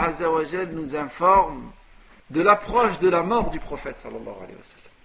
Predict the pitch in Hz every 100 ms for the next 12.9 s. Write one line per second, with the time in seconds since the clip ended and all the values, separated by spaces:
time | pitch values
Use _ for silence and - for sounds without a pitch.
0 | - 135 170 151 156 175 175 160 160 -
1 | 156 175 170 147 147 151 147 156 151 156
2 | 160 180 156 180 202 - - - 135 151
3 | 190 190 - 220 190 165 135 - - 240
4 | 202 180 170 - 214 208 196 - 208 196
5 | 185 - 170 170 175 185 175 165 - 208
6 | 240 233 - 233 - - 247 254 - -
7 | 175 170 156 - - 131 127 135 151 104
8 | - - - - - - - _ - 226
9 | 262 214 - 127 107 - - 170 196 208
10 | 247 262 - 226 208 254 - 214 214 208
11 | - 214 214 - - _ - 220 226 208
12 | 202 - 202 196 233 208 170 - 104